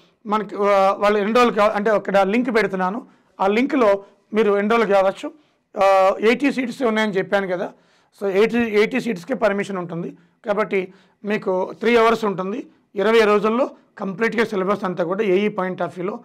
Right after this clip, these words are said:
కంప్లీట్ చేస్తాను ఫ్రెండ్స్. ఈ లింక్లో మీరు ఎన్రోల్ కండి. లింక్ దీనికి కనపడుతుంది. ఓకేనా ఫ్రెండ్స్?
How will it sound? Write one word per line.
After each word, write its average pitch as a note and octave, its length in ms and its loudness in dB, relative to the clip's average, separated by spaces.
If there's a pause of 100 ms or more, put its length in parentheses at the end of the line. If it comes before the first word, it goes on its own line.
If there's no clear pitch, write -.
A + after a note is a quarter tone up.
(220)
కంప్లీట్ F3+ 300 -6
చేస్తాను D3+ 400 -8
ఫ్రెండ్స్. - 240 -18 (360)
ఈ G3+ 100 -2
లింక్లో A#3 380 2
మీరు G#3 180 0
ఎన్రోల్ F#3+ 340 2
కండి. F3+ 320 -2 (280)
లింక్ G#3+ 240 -2
దీనికి F#3+ 240 -4
కనపడుతుంది. E3+ 560 -8
ఓకేనా A3+ 320 -2
ఫ్రెండ్స్? C4 280 -8